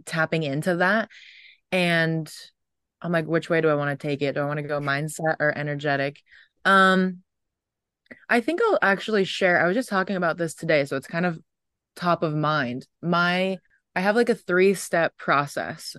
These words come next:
for, um, getting closer to the desires that you have and getting closer to the life that you want to live. And it's called Unearth, Embody, Activate. I probably, have I shared this exercise with you?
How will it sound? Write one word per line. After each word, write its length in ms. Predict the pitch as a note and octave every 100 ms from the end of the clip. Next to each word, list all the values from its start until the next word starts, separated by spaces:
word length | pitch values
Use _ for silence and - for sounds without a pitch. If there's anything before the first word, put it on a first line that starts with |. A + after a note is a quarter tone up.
| -
for, 640 | - F3 D#3 D3 C#3 C3+ - - _ _ _ _ _ _
um, 500 | F3 D#3 C#3+ C#3 C#3 _ _ _ _ _ _ _ - - F3+
getting 320 | F3+ F3+ F#3
closer 800 | - F#3+ E3 D#3+ E3+ - F#3+ F#3+
to 340 | - - F#3
the 120 | E3 D#3+
desires 640 | D#3+ D#3 D3 C#3+ D#3+ D#3
that 220 | D3+ -
you 120 | D#3
have 460 | D3 C3+ C3 D#3+ F3
and 400 | A2+ D3+ D3 C#3+ - - _ -
getting 340 | D#3 E3 E3
closer 680 | D#3+ - D#3 D3+ - E3+ D#3+
to 460 | D#3 - E3 D3+ D3
the 160 | D#3+
life 360 | D#3 C#3 C3+ D#3+
that 220 | E3 D#3
you 100 | D#3+
want 260 | D3 D3 -
to 100 | D#3
live. 480 | C#3+ B2 D3+ A3+ C#4 - - - _
And 340 | E3+ D#3 D3+ -
it's 220 | E3 -
called 260 | F3+ F3+
Unearth, 300 | G3 E3+ D#3
Embody, 360 | E3+ D#3 D3 D#3
Activate. 440 | B2 D3 - D3
I 80 | D#3
probably, 340 | E3 A#3+ D4 C#4
have 140 | G3+
I 100 | A#3+
shared 300 | B3 - E3+
this 180 | G#3 B3
exercise 440 | E3+ D3+ F#3+ G3+ F#3
with 160 | F3
you? 340 | D3+ D3+ G#3